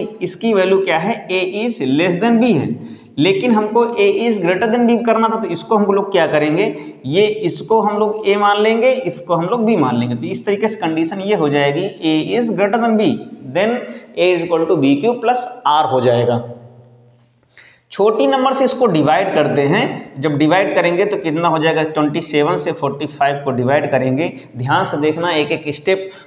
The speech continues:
तो कितने बार जाएगा, सत्ताईस दूना चौवन होता है, तो सत्ताईस एकम सत्ताईस हो जाएगा। और यहाँ से कितना आ जाएगा, पन्द्रह में सात आठ, यहाँ बचेगा तीन, तीन में दो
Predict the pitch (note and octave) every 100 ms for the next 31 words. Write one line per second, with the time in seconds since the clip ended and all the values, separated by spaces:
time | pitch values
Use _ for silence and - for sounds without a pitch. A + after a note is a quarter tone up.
0 | - C#3+ D3+ D3+ E3 D#3 D3 D3 C#3+ D3
1 | F#3+ F#3+ C3+ - D3+ D3+ C#3 C#3 C#3 C#3
2 | C#3 E3 D#3+ D#3+ F3 F3 E3+ C#3 C#3 C#3+
3 | C#3+ C#3 C#3 C3 C3 - D#3 F#3 F#3 C3
4 | B2+ B2+ E3 G#3 - - - B2+ C3 C#3
5 | D#3 D3+ C#3+ C#3+ E3 D#3+ E3 D#3+ D3+ C3+
6 | C3+ D3+ C#3+ C#3+ C3+ - B2 C3 F#3+ -
7 | - - - C3 C#3 C#3 B2+ C3 B2+ A#2
8 | D3 E3+ D#3 C3 B2+ B2+ D3 E3+